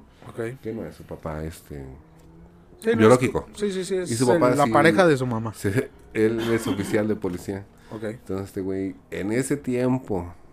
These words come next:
Speaker 2: eh, con la duda se acercó, ¿no? "Oye, ¿qué onda? Este, pues, me pasó esto". "Ay, hijo, ya te chingaron, es la operación charra. Ya valiste madre".
Speaker 1: <laughs>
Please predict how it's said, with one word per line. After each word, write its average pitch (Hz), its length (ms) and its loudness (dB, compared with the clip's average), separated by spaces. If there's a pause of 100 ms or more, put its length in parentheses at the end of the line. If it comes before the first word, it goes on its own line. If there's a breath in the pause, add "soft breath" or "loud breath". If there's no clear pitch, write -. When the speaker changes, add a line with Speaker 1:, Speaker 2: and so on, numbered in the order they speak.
(100)
Speaker 2:
eh, 71 720 -16
con 90 160 -6
la 90 80 -2
duda 113 260 -2
se 107 100 -8
acercó, 95 440 -4
¿no? 110 260 -4 (600 soft breath)
"Oye, 113 400 -8
¿qué 110 140 -8
onda? 110 280 -8
Este, 95 240 -12
pues, - 200 -20
me 85 80 -8
pasó 87 260 -8
esto". 107 320 -8 (400)
"Ay, 98 160 -12
hijo, 104 160 -12
ya 92 140 -6
te 90 120 -14
chingaron, 87 800 -10
es 95 80 -6
la 92 80 -6
operación 95 460 -6
charra. 110 440 -6 (320 soft breath)
Ya 107 160 2
valiste 135 540 2
madre". 202 1000 10
Speaker 1:
<laughs> - 80 -18